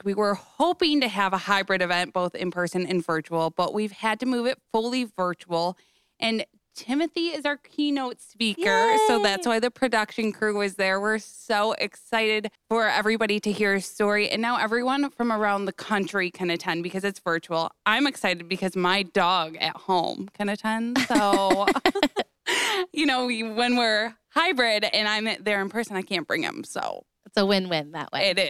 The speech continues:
Speaker 1: is.
Speaker 2: More guests this way.
Speaker 1: Yes. So we're super excited. Tickets are on sale now. If anyone is interested in attending, it's leader dog dot org. You can look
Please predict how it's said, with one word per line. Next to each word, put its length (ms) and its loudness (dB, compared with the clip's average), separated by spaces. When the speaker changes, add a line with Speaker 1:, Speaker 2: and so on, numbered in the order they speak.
Speaker 1:
is. 220 -20
Speaker 2:
More 220 4
guests 380 0
this 220 -6
way. 320 2
Speaker 1:
Yes. 540 -4
So 200 0
we're 340 -2
super 460 -6
excited. 440 -2
Tickets 440 -6
are 540 0
on 200 0
sale 240 0
now. 360 2
If 260 -2
anyone 380 2
is 120 -2
interested 460 -2
in 160 2
attending, 800 0
it's 340 -8
leader 300 -2
dog 420 2
dot 300 -2
org. 400 -2
You 240 -2
can 300 -4
look 280 -4